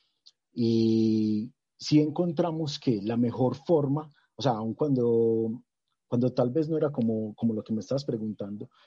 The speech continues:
pero vuelvo un poco a lo de WhatsApp y Facebook, que es una manera de masificar y de multiplicar mucho más que, que en otro tipo de ámbitos. La radio es una, es una forma de llegarle a muchas personas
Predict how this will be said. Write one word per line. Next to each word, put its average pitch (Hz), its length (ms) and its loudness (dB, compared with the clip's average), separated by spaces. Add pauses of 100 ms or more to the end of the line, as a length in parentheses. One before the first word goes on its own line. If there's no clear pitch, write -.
(100)
pero 117 180 4
vuelvo 120 280 2
un 143 120 2
poco 147 240 2
a 139 40 4
lo 120 80 2
de 113 60 4
WhatsApp 107 360 -4
y 123 120 0
Facebook, 110 460 -2 (480)
que - 140 0
es 139 160 0
una 170 180 -2
manera 139 460 -2
de 135 180 2
masificar 135 640 0
y 151 60 6
de 160 80 6
multiplicar 123 760 2
mucho 151 380 4
más 147 320 -4
que, 143 380 4 (280)
que - 120 0
en 143 80 4
otro 147 240 -2
tipo 143 280 -2
de 113 80 6
ámbitos. - 600 -2 (360)
La 117 140 0
radio 131 500 4
es 160 280 2
una, 147 580 2
es - 180 -6
una 143 220 4
forma 139 640 2
de 110 220 0
llegarle 110 400 0
a 139 40 4
muchas 147 480 0
personas 113 600 -4